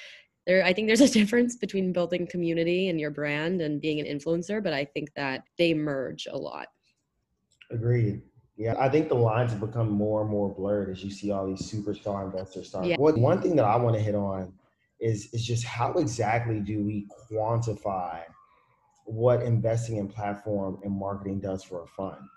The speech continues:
Speaker 2: whether that be, like, L P dollars, deal flow, et cetera.
Speaker 1: Yep, it's, it's quantified by L P dollars for sure. If you compare a growth equities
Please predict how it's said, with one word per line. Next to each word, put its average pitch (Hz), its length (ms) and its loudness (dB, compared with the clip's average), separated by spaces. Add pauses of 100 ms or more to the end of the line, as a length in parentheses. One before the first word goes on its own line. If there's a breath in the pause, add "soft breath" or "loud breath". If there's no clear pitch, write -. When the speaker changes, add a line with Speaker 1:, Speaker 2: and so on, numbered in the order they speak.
(160)
Speaker 2:
whether 117 240 4
that 117 80 2
be, 117 80 -2
like, 104 320 -4
L 120 160 2
P 113 220 -4
dollars, 104 480 0
deal 104 200 -2
flow, 95 320 -2 (320)
et 95 120 -16
cetera. 95 400 -4 (100)
Speaker 1:
Yep, 180 220 -2
it's, 185 160 -4 (240)
it's 214 120 4
quantified 254 540 0
by 202 140 2
L 175 160 0
P 170 100 -2
dollars 147 400 -2
for 151 240 -6
sure. 156 420 -6 (520 loud breath)
If 180 440 2
you 208 200 0
compare 190 720 -2 (500)
a 185 60 2
growth 190 400 0
equities 160 720 0